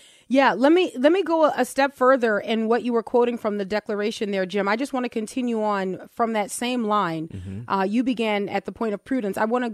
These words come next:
Speaker 1: I wanna go a little bit further because I think that there is something instructive for us in that as well. "All experience hath shown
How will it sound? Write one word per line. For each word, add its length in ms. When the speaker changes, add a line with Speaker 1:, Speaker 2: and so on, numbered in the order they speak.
Speaker 1:
I 80
wanna 180
go 140
a 0
little 240
bit 180
further 280
because 180
I 140
think 220
that 100
there 120
is 80
something 280
instructive 600
for 180
us 140
in 140
that 220
as 180
well. 340
"All 260
experience 720
hath 220
shown 480